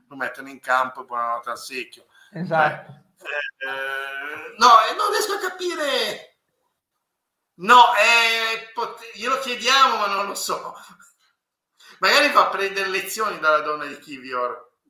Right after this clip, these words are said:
Speaker 1: per, per Care.
Speaker 2: Ah, ok, era il Bastoni interista che aveva la gastroenterite, però io avevo letto in quello dello Spezia, si vede che quando l'hanno scritto avevano sbagliato, e quindi, ok.
Speaker 1: No, ecco,
Speaker 2: Tutto
Speaker 1: veramente
Speaker 2: spiegato.
Speaker 1: Ferrer, per Amian io me lo spiego soltanto che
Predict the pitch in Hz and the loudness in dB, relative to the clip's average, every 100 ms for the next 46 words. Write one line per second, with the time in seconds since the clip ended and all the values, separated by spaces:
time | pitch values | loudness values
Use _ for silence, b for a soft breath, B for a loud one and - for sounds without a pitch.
0 | _ 139 135 135 143 127 - 127 117 113 | _ -12 -10 -10 -10 -10 -4 -2 -2 -4
1 | - - 185 208 208 208 226 196 196 202 | -12 -10 -6 -2 -2 0 0 0 0 0
2 | 196 190 220 220 214 208 196 196 196 190 | 0 -2 -2 -2 0 -2 -2 -6 -8 -10
3 | 190 185 190 190 190 165 165 143 156 151 | -4 -2 0 0 -2 -4 -6 -8 -6 -4
4 | 156 151 156 156 143 151 139 143 151 196 | -4 -4 -4 -6 -6 -8 -8 -8 -4 0
5 | 226 220 180 170 170 170 170 160 170 156 | 0 0 0 0 0 -2 -6 -4 -4 -4
6 | 156 143 151 135 - 143 170 165 170 165 | -6 -4 -6 -6 -8 -8 -6 -4 -4 -2
7 | 170 170 - 175 175 165 147 147 143 143 | -4 -6 -6 -6 -4 -4 -4 -6 -8 -10
8 | 139 147 151 139 135 156 156 _ _ _ | -8 -10 -8 -10 -10 -14 -16 _ _ _
9 | _ _ _ _ _ _ - - 160 151 | _ _ _ _ _ _ -20 -14 -12 -10
10 | 143 139 - - - 240 - 196 - 214 | -10 -10 -12 -4 0 0 0 -6 -8 -6
11 | 247 151 285 - - 190 196 202 214 208 | -4 -2 -4 -4 -6 -6 -4 -4 -4 -6
12 | 202 214 214 208 220 254 269 214 180 185 | -8 -10 -8 -8 -6 -4 -4 -8 -10 -12
13 | 208 185 220 165 151 147 156 151 156 151 | -10 -10 -10 -14 -14 -14 -10 -6 -6 -8
14 | 156 147 135 123 - | -12 -12 -12 -12 -16